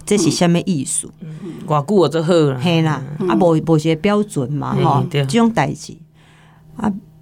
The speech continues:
Speaker 1: 又讲，哎，安尼你要去看精神官能科无？讲迄是啥？哦，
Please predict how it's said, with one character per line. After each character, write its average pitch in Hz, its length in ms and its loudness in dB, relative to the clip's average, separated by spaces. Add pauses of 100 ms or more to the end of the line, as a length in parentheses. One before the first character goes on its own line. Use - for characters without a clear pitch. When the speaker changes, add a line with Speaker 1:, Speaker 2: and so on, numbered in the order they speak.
(220)
Speaker 1:
又 180 100 2
讲， 185 380 4
哎， 165 320 -4
安 196 100 2
尼 196 60 4
你 196 200 4
要 233 80 2
去 233 260 4
看 185 640 2 (680)
精 240 180 4
神 175 480 2 (640)
官 202 240 4
能 160 180 4
科 170 220 0
无？ 147 180 -6 (100)
讲 202 160 2
迄 214 60 6
是 165 60 6
啥？ 135 340 -6
哦， 170 180 -4